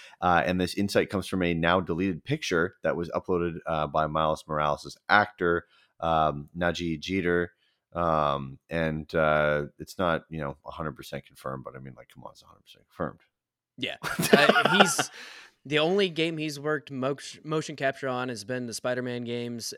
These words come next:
Speaker 1: Yeah.
Speaker 2: and the only other game he was really in, I think he had a, a brief appearance in The Last of Us, the original Last of Us. So,
Speaker 1: Mm-hmm, mm-hmm.
Speaker 2: uh,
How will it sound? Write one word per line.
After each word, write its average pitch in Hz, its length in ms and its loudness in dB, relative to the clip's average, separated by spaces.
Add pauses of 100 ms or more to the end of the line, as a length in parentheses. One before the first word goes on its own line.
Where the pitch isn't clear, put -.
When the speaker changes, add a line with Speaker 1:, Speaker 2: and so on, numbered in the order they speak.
Speaker 1:
Yeah. 113 280 -2
Speaker 2:
and 104 400 -10 (340)
the 110 160 -12
only 123 240 -6
other 113 320 -6 (100)
game 113 300 -10
he 110 120 -12
was 104 260 -8
really 107 280 -6
in, 104 120 -6
I 101 80 -10
think 120 180 -14
he 110 80 -16
had 104 160 -12
a, 92 340 -12
a - 80 -14
brief 110 380 -12
appearance 101 460 -10
in 95 300 -14
The 92 100 -14
Last 95 500 -10
of 139 240 -10
Us, 151 520 -10 (200)
the - 80 -14
original 139 400 -8
Last 143 300 -10
of 147 100 -14
Us. 151 160 -10
So, 104 300 -6
Speaker 1:
Mm-hmm, 123 220 0 (340)
mm-hmm. 104 100 -8
Speaker 2:
uh, 110 320 -2